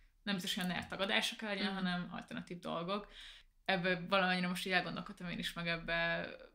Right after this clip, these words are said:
Speaker 1: meg ebbe most látok egy ilyen, nem tudom, dolgot, amit ki kell nekem is találni, hogy így ezt nem lehet, és hogy, és hogy még a kultúrmarxizmus meg nekem még azért izgalmas, mert hogy így bizonyos szempontból, hogy mondjam, azért ez létezik, amit így le akarnak írni,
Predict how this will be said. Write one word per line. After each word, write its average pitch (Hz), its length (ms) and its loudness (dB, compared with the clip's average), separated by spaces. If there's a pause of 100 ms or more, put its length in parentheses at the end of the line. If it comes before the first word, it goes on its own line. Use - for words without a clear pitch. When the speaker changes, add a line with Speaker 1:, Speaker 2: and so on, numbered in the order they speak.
Speaker 1:
meg 175 220 0
ebbe 170 140 2
most 175 180 -2
látok 180 300 -4
egy 175 140 -8
ilyen, 165 300 -4
nem 170 200 -2
tudom, 170 520 -6
dolgot, 180 340 -2
amit 180 120 -4
ki - 100 -14
kell - 320 -4
nekem - 220 -6
is 180 100 -6
találni, 170 280 0
hogy 190 140 0
így 190 120 -4
ezt 196 120 -4
nem 180 400 -4
lehet, 180 400 2
és 190 200 -2
hogy, 196 220 4 (280)
és 196 160 0
hogy 226 260 4
még 208 240 2
a 190 260 0
kultúrmarxizmus 208 640 2
meg 208 120 2
nekem 202 180 0
még 196 160 0
azért 208 320 4
izgalmas, 170 540 -2
mert 185 220 -4
hogy 180 180 -2
így 180 200 -2 (580)
bizonyos 185 380 2
szempontból, 185 840 0
hogy - 320 -8
mondjam, 165 220 4
azért 180 260 0
ez 175 140 0 (600)
létezik, 185 760 -2
amit 170 280 -10
így 80 160 -8
le - 80 -4
akarnak - 480 -6 (100)
írni, - 640 -8